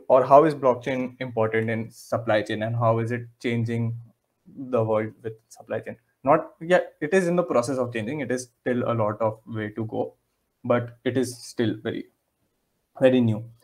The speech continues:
So let's talk about blockchain in supply chain.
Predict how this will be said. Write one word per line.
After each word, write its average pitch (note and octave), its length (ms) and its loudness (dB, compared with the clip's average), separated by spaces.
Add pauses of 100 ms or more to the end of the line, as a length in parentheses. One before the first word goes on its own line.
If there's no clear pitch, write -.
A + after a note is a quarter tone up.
(300)
So D3+ 420 4
let's D#3 260 2
talk D3+ 200 8
about F3+ 380 4 (180)
blockchain C3 360 2
in E3 120 -2
supply A#2 320 0
chain. G#2+ 160 -10